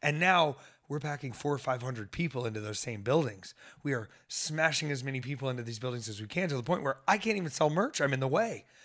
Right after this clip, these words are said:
of people being in there. And the first night I said, "This is awesome. I don't have to wrestle the first night. I get to feel it out." And me personally, I'm a very, I'm a, I'm an outward person. I'm a social person most of the time,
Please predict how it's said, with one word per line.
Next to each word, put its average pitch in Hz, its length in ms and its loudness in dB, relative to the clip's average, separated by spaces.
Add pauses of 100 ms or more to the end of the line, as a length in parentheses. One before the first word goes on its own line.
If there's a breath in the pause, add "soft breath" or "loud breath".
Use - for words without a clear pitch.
(160 loud breath)
of 120 160 -4
people 151 300 -2
being 135 260 2
in 160 160 0
there. 120 220 0 (720)
And 165 80 4
the 156 80 2
first 208 320 4
night 160 140 4
I 143 80 4
said, 131 340 -2 (380 loud breath)
"This 185 160 0
is 170 100 0
awesome. 160 480 2 (960 soft breath)
I 185 100 0
don't 185 160 2
have 127 120 -4
to 127 80 -2
wrestle 151 300 0
the 123 60 -6
first 110 240 -8
night. 113 120 -4
I 123 60 -2
get 135 120 -6
to 131 60 -12
feel 135 280 0
it 123 80 2
out." 131 300 0
And 139 180 0
me 185 260 8
personally, 147 540 4
I'm 147 120 0
a 160 60 4
very, 208 420 6 (100)
I'm 175 140 4
a, - 80 0
I'm 170 140 4
an 165 140 -2
outward 196 520 6
person. 165 340 0
I'm 127 80 2
a 135 60 -2
social 180 360 2
person 147 440 -2 (800 soft breath)
most 151 300 4
of 110 120 -4
the 107 60 -8
time, 95 240 -12